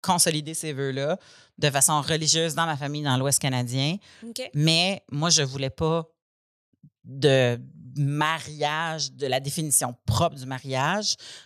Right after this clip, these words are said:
Speaker 1: Je voulais pas mettre de l'argent dans quelque chose que, euh, que je trouve qui part si vite. Tu sais, comme, je sais que c'est des souvenirs pour certains, puis je sais que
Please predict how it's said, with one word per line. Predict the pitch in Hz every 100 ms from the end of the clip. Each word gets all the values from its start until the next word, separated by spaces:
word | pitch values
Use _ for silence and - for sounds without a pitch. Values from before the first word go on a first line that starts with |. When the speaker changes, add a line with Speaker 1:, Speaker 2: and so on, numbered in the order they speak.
| _
Speaker 1:
Je | - 143
voulais | 131 143 135
pas | - 147 156
mettre | 147 139 160 175
de | 156
l'argent | 151 151 147 165 180 -
dans | 135 135
quelque | 143 135 135
chose | - 156 160 - -
que, | - 143 147 151 - 127
euh, | 127 123 123 123 - _ _ _ _ _ _
que | -
je | -
trouve | 165 -
qui | - 147
part | - 147 123 117
si | - - - 170
vite. | 160 - - -
Tu | - -
sais, | 147
comme, | - 127 127
je | 151
sais | 143 190
que |
c'est | 160
des | 147
souvenirs | - 143 147
pour | 147
certains, | - 135 - 156
puis | 156
je | 139
sais | 131
que | 143